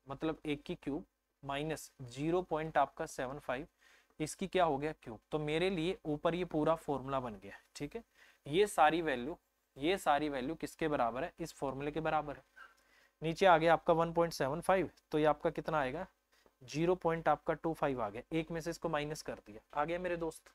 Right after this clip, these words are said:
तो ये आपका इतना आ गया, ठीक है। अब इसको अगर मैं ध्यान से देखूं क्वेश्चन को, तो ये आपका ज़ीरो पॉइंट सेवन फ़ाइव है,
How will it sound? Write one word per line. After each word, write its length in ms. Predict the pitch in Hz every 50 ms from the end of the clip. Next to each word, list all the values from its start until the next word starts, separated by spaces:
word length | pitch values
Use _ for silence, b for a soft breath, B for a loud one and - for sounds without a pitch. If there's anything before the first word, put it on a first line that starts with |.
| _ _ _ _ _ - B B B B B B B B B _ -
तो 80 | 175
ये 120 | 185 190 202
आपका 260 | 190 180 - - 208 180 -
इतना 260 | 165 - - 175 175
आ 80 | 147 120
गया, 180 | 107 107 104 - -
ठीक 140 | - 170 180
है। 100 | 160 - - -
अब 140 | 160 165 180
इसको 260 | 170 - - 202 190
अगर 140 | 185 190 190
मैं 140 | 196 190
ध्यान 240 | 165 156 147 143 143
से 140 | - - 170
देखूं 300 | 151 135 117 - - 160
क्वेश्चन 380 | - 151 127 - - 156 156 160
को, 180 | - 127 120 - _ _ _ _ _ _ _ b b b b b b b b _ -
तो 260 | 165 156 160 165 165 - - - -
ये 120 | 151 165
आपका 260 | 170 170 170 - 196 180
ज़ीरो 220 | 147 156 170 180 180
पॉइंट 200 | - 185 180 -
सेवन 260 | - 165 156 160 175
फ़ाइव 260 | - - 156 160 160 160
है, 120 | 180